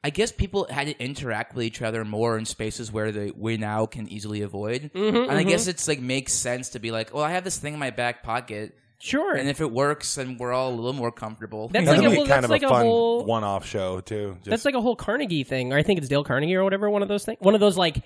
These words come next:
Speaker 2: how to make friends and how to get people to like you and stuff.
Speaker 3: Oh,
Speaker 2: is,
Speaker 3: yeah.
Speaker 2: uh, always have, like, a couple jokes ready, you know? 'Cause that was back in the
Speaker 3: Icebreakers.
Speaker 2: day. Yeah, that was back in the day where you were supposed to,
Speaker 1: You know,
Speaker 2: you know, let people know.
Speaker 1: to bring this back to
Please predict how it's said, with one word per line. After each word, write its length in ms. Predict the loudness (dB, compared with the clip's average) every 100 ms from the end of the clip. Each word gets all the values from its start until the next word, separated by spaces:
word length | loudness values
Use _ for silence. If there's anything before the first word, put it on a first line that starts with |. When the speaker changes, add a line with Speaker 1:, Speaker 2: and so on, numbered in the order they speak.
| _ -12
Speaker 2:
how 200 | -6 0
to 220 | 0 0 -2
make 240 | -2 -2
friends 380 | -2 0 2 0
and 100 | 0
how 140 | 2
to 180 | 2 0
get 160 | 0 -2
people 220 | 0 0
to 60 | 0
like 220 | -2 0
you 60 | 0
and 80 |
stuff. 120 | 0 -6 0
Speaker 3:
Oh, 140 | 4
Speaker 2:
is, 120 | 6 8
Speaker 3:
yeah. 160 | 6
Speaker 2:
uh, 360 | 6 4 2 -2 _ _ 4
always 240 | 8 8
have, 140 | 4 2
like, 80 | 0
a 60 |
couple 320 | 2 0 0 -2
jokes 460 | 0 0 -2 -6
ready, 500 | 0 2 0 -6 -14 _ _ _
you 140 | 0 4
know? 120 | 4
'Cause 140 | 2 6
that 120 | 8
was 140 | 8
back 200 | 6 4
in 60 | 6
the 60 | 4
Speaker 3:
Icebreakers. 40 |
Speaker 2:
day. 160 | 4 4
Yeah, 280 | 4 2 4
that 80 |
was 140 | 4 6
back 120 | 2
in 40 | 2
the 80 |
day 140 | 0 2
where 120 | 2
you 80 | 2
were 60 | 0
supposed 380 | 2 0 0 -2
to, 300 | -2 -2 -6 _ _ -10
Speaker 1:
You 180 | -6 -4
know, 220 | -2 2
Speaker 2:
you 60 | 4
know, 140 | 4
let 180 | 0 -2
people 200 | 0 0
know. 260 | 0 -2 -6
Speaker 1:
to 120 | -6
bring 240 | -2 -4 -4
this 160 | -6
back 300 | -2 -2 -2
to 400 | -2 2 2 2